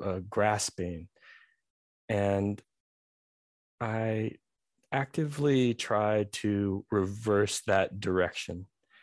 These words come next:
And instead of reaching out, become receptive to what was coming in. And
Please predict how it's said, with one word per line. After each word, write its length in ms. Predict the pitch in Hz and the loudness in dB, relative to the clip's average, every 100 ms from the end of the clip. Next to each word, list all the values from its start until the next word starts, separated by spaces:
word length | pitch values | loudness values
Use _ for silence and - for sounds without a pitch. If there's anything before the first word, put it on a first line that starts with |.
| - - _ _ | -20 -20 _ _
And 160 | 110 104 | 0 2
instead 320 | 98 - 120 | 0 2 4
of 200 | 113 113 | 4 2
reaching 360 | 110 104 - 98 | 0 0 0 0
out, 320 | 110 104 95 _ _ _ | 0 0 -4 _ _ _
become 400 | 107 - 101 95 | -6 -2 -2 0
receptive 600 | 90 - 98 - 92 - | -2 0 -2 0 -4 -4
to 100 | - | -4
what 180 | 98 - | -2 -2
was 160 | 98 - | -4 -4
coming 580 | - 92 92 87 90 - _ | -4 -2 0 -2 -4 -10 _
in. 300 | - 101 85 101 _ - - _ - | -2 -2 -2 -8 _ -20 -20 _ -4
And 300 | 101 98 | 0 0